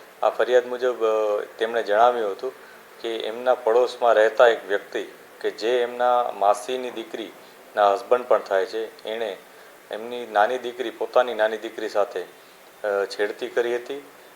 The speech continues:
અને એના, અ, મોબાઈલ નંબર પણ મેળવ્યો હતો. મોબાઈલ નંબર મેળવી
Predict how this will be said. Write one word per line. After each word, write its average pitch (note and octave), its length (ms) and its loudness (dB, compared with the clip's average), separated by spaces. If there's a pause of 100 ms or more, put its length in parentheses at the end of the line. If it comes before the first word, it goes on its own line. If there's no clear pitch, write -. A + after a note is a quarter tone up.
(140)
અને A2+ 300 -4 (240)
એના, A#2 220 0
અ, A#2 60 0 (540)
મોબાઈલ A#2 320 4
નંબર A#2+ 180 4
પણ A#2 220 0
મેળવ્યો G2+ 460 2
હતો. A2+ 300 -6
મોબાઈલ A2+ 320 2
નંબર A2+ 260 -2
મેળવી A2 380 -4